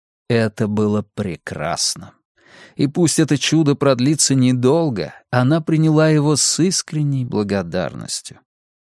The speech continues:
"Теперь мы о нем позаботимся, миссис", сказал врач. "Вы замечательно справились". "Точно",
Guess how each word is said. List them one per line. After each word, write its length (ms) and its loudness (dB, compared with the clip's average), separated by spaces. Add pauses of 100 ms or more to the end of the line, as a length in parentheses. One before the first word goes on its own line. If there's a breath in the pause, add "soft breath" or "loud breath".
(840)
"Теперь 320 4
мы 260 6
о 60 4
нем 180 4
позаботимся, 720 0
миссис", 580 -2
сказал 420 -4
врач. 460 -10
"Вы 180 0
замечательно 1040 2
справились". 720 -6 (640)
"Точно", 640 0